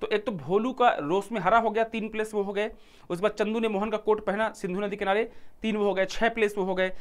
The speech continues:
फिर बनावली वाला हो गया सातवां प्लेस, उसके बाद सरस्वती वाला, ए, आलमगीरपुर वाला हो गया आठवां प्लेस, तो आठ प्लेस ये हो गए।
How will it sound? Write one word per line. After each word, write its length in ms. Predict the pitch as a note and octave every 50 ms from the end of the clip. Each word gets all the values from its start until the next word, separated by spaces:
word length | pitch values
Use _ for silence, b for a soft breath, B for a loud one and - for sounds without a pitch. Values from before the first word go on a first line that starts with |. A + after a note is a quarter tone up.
| B B B B
फिर 80 | - E3
बनावली 500 | D3 D3 F#3 G3 G#3 G3+ G#3 G#3+ A3 A#3
वाला 180 | A3 G#3 G#3
हो 140 | G3+ G#3 G3+
गया 160 | F#3+ G#3+ G3+
सातवां 400 | G3+ - - D#3 D#3 - F3 F3
प्लेस, 360 | E3+ F3+ F3+ F3 F3+ F3+ - b b b b
उसके 180 | b G3+ - G#3
बाद 140 | G#3+ G#3 G#3+
सरस्वती 460 | G#3+ - G#3+ F#3 - G3 F3+ G3 A3
वाला, 180 | G3+ F#3+ F#3+ F#3+ - -
ए, 80 | D3+
आलमगीरपुर 600 | D#3 - - F3 F#3+ G3+ G3+ G3+ G#3+ G3 G#3 G#3
वाला 160 | G3 F#3+ F#3+
हो 100 | F3 F#3+
गया 140 | F#3 F#3 G3+
आठवां 400 | - - D#3+ D3 D3 - - F#3+
प्लेस, 240 | - E3+ D#3+ D3+ D#3
तो 60 | -
आठ 240 | - E3 F#3 - -
प्लेस 380 | F#3+ - - F3+ F#3+ F#3+ F#3+ -
ये 60 | D#3+
हो 120 | D3+ D3+
गए। 160 | D3+ D3+ D3+